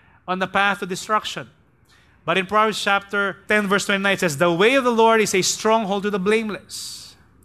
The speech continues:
but destruction to the evildoers." There is the way of the world, there is the way of the Lord. You and I are called to be holy. And we're to live out our lives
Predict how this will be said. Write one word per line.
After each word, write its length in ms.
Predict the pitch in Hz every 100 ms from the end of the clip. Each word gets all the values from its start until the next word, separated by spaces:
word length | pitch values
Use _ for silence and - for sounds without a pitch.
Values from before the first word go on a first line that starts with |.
| _ _ _ _ _ _ - _ _ -
but 120 | 147
destruction 560 | 151 190 185 - 160
to 80 | 143
the 100 | 160
evildoers." 880 | 165 170 160 180 165 - - - - _ _ _ -
There 200 | 160 180
is 400 | 185 175 - - _ _ _ _
the 160 | 131 143
way 140 | 165
of 100 | 202
the 80 | 240
world, 400 | 233 220 240 214 139 _
there 200 | 123 160
is 340 | 170 165 - - _ _ _ 98
the 160 | 120 131
way 140 | 156
of 100 | 170
the 100 | 170
Lord. 300 | 160 131 98 - _ _ _ _ _ _ _ _ _ _ _ _ _ _ _ -
You 180 | 160
and 80 | 175
I 140 | 170 160
are 60 |
called 220 | 143 147 147
to 60 |
be 140 | 135 127
holy. 380 | 101 127 107 92 _ _ _ _ _ _ _ _ _ _ _ _ -
And 120 | 127
we're 80 | 156
to 120 | 160
live 180 | 165 185
out 140 | 190
our 120 | 170 170
lives 760 | 170 165 143 110 107 - -